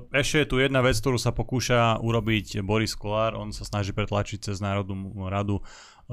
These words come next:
možnosť, aby parlament mohol vlastne ako keby dobrovoľne skrátiť to volebné obdobie a takú možnosť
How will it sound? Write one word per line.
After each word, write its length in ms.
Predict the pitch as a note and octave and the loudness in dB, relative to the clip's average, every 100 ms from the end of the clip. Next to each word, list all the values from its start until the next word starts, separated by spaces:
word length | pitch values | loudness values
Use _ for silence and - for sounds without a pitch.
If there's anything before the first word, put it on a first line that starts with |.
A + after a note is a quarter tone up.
| G2 F#2 F2+ | -2 0 0
možnosť, 580 | F#2+ A2 G2 G#2 G2 | 2 2 2 0 0
aby 240 | G#2+ F#2+ F#2+ | -2 -2 0
parlament 480 | G2+ G#2 G#2 G2 F2+ | 2 2 0 -2 -4
mohol 560 | F#2+ F#2+ G2 F#2+ F#2 | -2 0 0 0 -2
vlastne 320 | F#2 F#2+ - | -4 -4 -4
ako 160 | F#2+ - - | -8 -8 -4
keby 160 | F#2 | -2
dobrovoľne 680 | F#2+ G2+ G2 G2 G2 F#2+ F#2 - - - | 0 0 2 0 0 -2 -4 -8 -18 -12
skrátiť 920 | - A#2 G#2+ G#2+ - G2+ - - G#2 | -2 4 4 4 0 -4 -4 -10 -8
to 60 | - | -2
volebné 320 | F#2+ G2+ F#2+ F#2+ | 2 2 2 -2
obdobie 480 | F#2 G2+ G2 G2+ | -2 -2 0 0
a 400 | G2 F2+ F2 F2 G2 A#2 - - G2 A#2 - | 0 -2 -2 -4 -8 -14 -16 -14 -14 -14 -2
takú 240 | G#2 - | -2 0
možnosť 400 | G#2 A2 G#2+ G#2+ | 0 0 0 -4